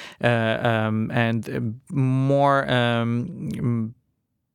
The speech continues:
discoloration would show on our skin types than a very fair or light skin type. So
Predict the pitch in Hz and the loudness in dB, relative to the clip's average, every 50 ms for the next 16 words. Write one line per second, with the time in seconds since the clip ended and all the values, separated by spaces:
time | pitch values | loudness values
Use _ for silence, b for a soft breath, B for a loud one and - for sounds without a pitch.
0 | _ _ - 139 131 135 123 - - 139 127 123 120 120 127 123 117 - - 127 | _ _ -4 0 0 0 0 0 0 2 2 2 2 2 2 0 0 0 -2 -2
1 | 120 117 117 117 117 - - - - 151 135 127 127 127 127 131 127 120 117 123 | 0 0 0 -2 -2 -4 -10 -6 -2 0 2 2 2 2 2 0 0 0 0 0
2 | 123 117 117 117 - - - - 127 123 120 - 127 117 117 113 - - - 123 | 0 2 0 0 -2 -6 -4 -2 -2 -2 0 2 2 2 2 0 -4 -10 -8 -2
3 | 120 127 127 123 123 123 - 131 123 110 107 120 120 120 120 117 - - - - | 0 2 2 2 0 -2 0 0 0 0 2 0 2 2 0 -2 -4 -6 0 2
4 | 127 120 123 123 127 123 113 113 117 113 117 120 - - - - - 127 123 120 | 4 4 4 2 2 0 0 2 2 2 2 0 -2 -8 -12 -2 0 0 0 0
5 | 120 - 120 120 120 123 - - - 131 120 | 0 0 2 2 0 -2 -6 -2 2 2 2